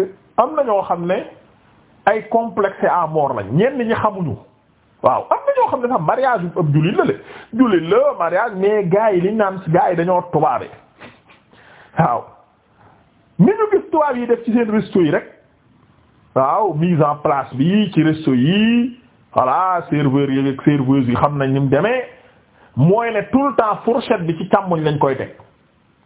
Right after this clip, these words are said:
Gars yi di capp di lekk càmmoñ, di dagge, euh, ndejoor, di capp di lekk càmmoñ. Yow nga ñëw, en tant que jullit, ñu tege ko noonu, daa jël mbir mi, waa yow, jël lépp teg sa ndejoor.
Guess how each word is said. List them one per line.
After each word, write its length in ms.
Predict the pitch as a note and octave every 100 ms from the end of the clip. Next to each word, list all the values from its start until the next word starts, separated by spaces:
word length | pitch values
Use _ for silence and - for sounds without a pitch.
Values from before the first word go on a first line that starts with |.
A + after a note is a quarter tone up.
| _
Gars 240 | A#2 D3+ E3+
yi 120 | D#3+
di 60 | D#3
capp 220 | G#3+ -
di 120 | E3
lekk 220 | E3+ F3 D#3
càmmoñ, 300 | D#3+ D3 D#3
di 80 | D#3
dagge, 280 | D3+ E3+ D#3 D3+ - - - -
euh, 220 | C#3 C3+
ndejoor, 460 | D3 F#3+ B3 A#3+ D#3+
di 100 | F3 E3 -
capp 240 | A#3+ - F#3+
di 80 | E3+
lekk 180 | E3+ E3 D#3
càmmoñ. 280 | C3 G#2 - - _ _ -
Yow 260 | B3+ D4+
nga 100 | B3+ A3+
ñëw, 220 | G#3 B3+ - - _ _ _ _ _ -
en 160 | C#4+ B3
tant 220 | D4 D4
que 80 | C#4
jullit, 280 | B3+ A3+ -
ñu 140 | G3+ A#3+
tege 220 | C4+ B3
ko 80 | A#3
noonu, 180 | G3+ G3
daa 180 | F#3 G#3 F3
jël 140 | F#3
mbir 180 | E3 E3
mi, 400 | D#3+ D3+ C3 B2+ A2+ -
waa 180 | F3
yow, 160 | B2+ E2+ - - A2+ B2
jël 420 | B3 D4+ C#4 B3+ F#3 - -
lépp 400 | F#3+ E4+ - -
teg 120 | - -
sa 80 | -
ndejoor. 320 | F#3+ D2+ A#1